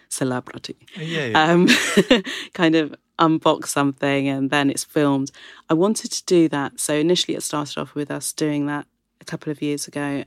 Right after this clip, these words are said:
Speaker 1: and they looked, I, I selected pieces from the National Maritime Museum's collections where there were representations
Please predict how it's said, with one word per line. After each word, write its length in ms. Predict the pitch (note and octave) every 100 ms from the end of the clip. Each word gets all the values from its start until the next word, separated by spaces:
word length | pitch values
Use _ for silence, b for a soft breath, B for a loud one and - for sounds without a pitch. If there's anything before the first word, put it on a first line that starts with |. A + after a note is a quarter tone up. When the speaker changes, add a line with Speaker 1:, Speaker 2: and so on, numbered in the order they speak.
| -
Speaker 1:
and 460 | C#3 C3+ C3+ C#3 - b b b b b b b _ _ -
they 220 | D3+ D3
looked, 600 | D3+ D#3 - - - - _ _ _
I, 240 | D#3 D#3 -
I 120 | - E3
selected 540 | - F3 E3 - D3
pieces 360 | - D3+ - C#3+
from 160 | - C#3+
the 60 |
National 340 | C#3+ C#3 - C#3+
Maritime 480 | C#3 C#3 - C#3
Museum's 520 | C#3 C#3 - C3+ C3+ -
collections 720 | - C#3+ - - C3 C3 - b b _
where 100 | C#3+
there 120 | C#3+
were 100 | C#3
representations 920 | C#3 - - C#3+ C#3 C#3 C#3 - C3